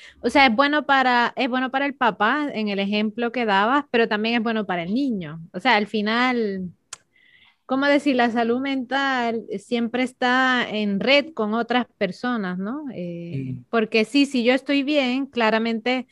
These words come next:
Speaker 1: ayudo a, a, a mi entorno a también estar bien. Entonces,
Speaker 2: Ah, sí.
Speaker 1: sí, es como,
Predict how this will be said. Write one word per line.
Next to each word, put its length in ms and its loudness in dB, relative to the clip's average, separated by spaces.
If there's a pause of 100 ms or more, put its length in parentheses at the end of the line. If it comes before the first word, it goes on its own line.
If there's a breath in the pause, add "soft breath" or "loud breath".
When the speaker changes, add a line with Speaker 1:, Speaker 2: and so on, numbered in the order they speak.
(320 soft breath)
Speaker 1:
ayudo 520 4
a, 140 4
a, 400 -4
a 160 -4
mi 160 -2
entorno 760 -4
a 140 -4
también 380 -2
estar 320 -2
bien. 440 -2 (500)
Entonces, 400 -2
Speaker 2:
Ah, 40 -16
sí. 120 -6
Speaker 1:
sí, 100 2
es 240 2
como, 600 -4